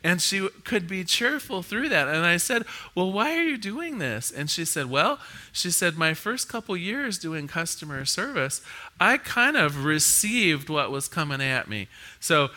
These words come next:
so i-, if a customer was angry to me, I stood in my righteousness and was kinda angry right back to them. If they called and were pleasant, then I was kinda pleasant with them. But she said, "What I noticed was by the end of the day,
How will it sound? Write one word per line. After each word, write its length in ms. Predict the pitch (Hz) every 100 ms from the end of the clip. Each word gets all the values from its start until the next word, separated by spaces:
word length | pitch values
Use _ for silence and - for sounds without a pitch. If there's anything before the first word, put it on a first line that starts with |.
| -
so 280 | - 175 156
i-, 140 | 147 -
if 160 | 156
a 80 | 151
customer 460 | 147 240 247 220 190
was 180 | 165 151
angry 440 | 151 180 214 208
to 180 | - 202
me, 220 | 196 214
I 220 | 139 175
stood 540 | 185 - - 180 196 175
in 140 | 156
my 240 | 151 156
righteousness 880 | 156 143 175 - 214 160 - 123 170
and 140 | 202 180
was 160 | 175
kinda 240 | - 160 165
angry 420 | 135 147 151 156
right 220 | 175 185
back 240 | 214 285
to 100 | -
them. 180 | 131 107
If 140 | 120 -
they 180 | 135 123 - -
called 380 | - 131 135 170
and 120 | 247
were 140 | 214 156
pleasant, 560 | - 143 135 170 226
then 160 | - 151
I 140 | 147
was 200 | 139 147
kinda 280 | - 147 143
pleasant 480 | 143 135 131 139 143
with 200 | 160 160
them. 280 | 233 262 139 - - -
But 200 | - 190
she 200 | - 214
said, 460 | 202 - 240 285 170
"What 160 | 170 165
I 160 | 156
noticed 640 | 151 151 190 302 269 -
was 260 | 135 117 131
by 240 | 127 131
the 220 | 143 143 127
end 180 | 143
of 80 | 220
the 140 | 247 214
day, 340 | 117 104 147